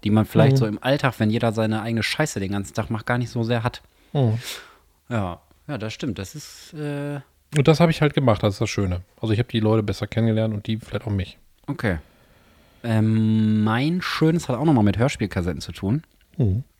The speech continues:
Speaker 1: Denn heute, äh, kam ein Briefumschlag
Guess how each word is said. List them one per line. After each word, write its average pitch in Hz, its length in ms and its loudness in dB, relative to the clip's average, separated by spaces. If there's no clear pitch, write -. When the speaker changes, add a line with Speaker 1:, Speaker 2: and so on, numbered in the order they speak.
Speaker 1:
Denn 110 160 0
heute, 139 440 2
äh, 113 220 -4
kam 123 240 -2
ein 107 140 -4
Briefumschlag 98 760 -2